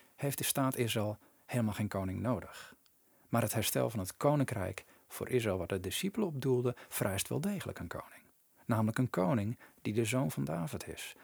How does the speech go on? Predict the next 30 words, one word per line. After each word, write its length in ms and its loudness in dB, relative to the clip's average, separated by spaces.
de 120 2
leeuw 320 2
uit 120 2
de 60 -6
stam 340 0
van 140 2
Juda, 380 0
koning 340 2
Yeshua. 540 -2
Vandaar 680 2
dat 140 -2
het 120 -6
dus 180 -4
aan 200 -2
ons 320 4
is, 320 -4
als 200 -4
discipelen 580 -2
van 160 6
Jezus, 420 2
Jood 280 6
en 120 4
niet-Jood, 480 0
om 160 2
zijn 240 2
woorden 300 0
ter 140 -2
harte 300 -2
te 120 -4
nemen, 340 -2